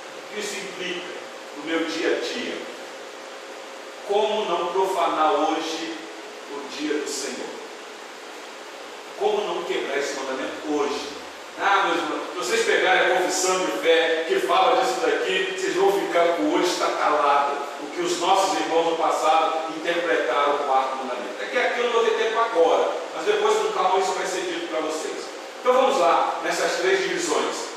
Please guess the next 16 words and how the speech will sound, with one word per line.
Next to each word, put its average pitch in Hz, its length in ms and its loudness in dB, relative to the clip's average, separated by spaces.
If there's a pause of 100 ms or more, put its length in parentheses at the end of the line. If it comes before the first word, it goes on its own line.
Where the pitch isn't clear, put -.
(140)
Primeiro, - 760 0
o - 40 -6
que 214 180 2
este 254 240 6
mandamento 214 560 0
exige - 840 2 (380)
de 185 260 0
nós 165 280 2
aqui. - 460 -2 (1400)
Meus 180 120 -6
irmãos, 214 260 2
vocês 208 260 4
sabem 202 480 4 (140)
que 185 280 -2
os - 60 -6
judeus, - 680 0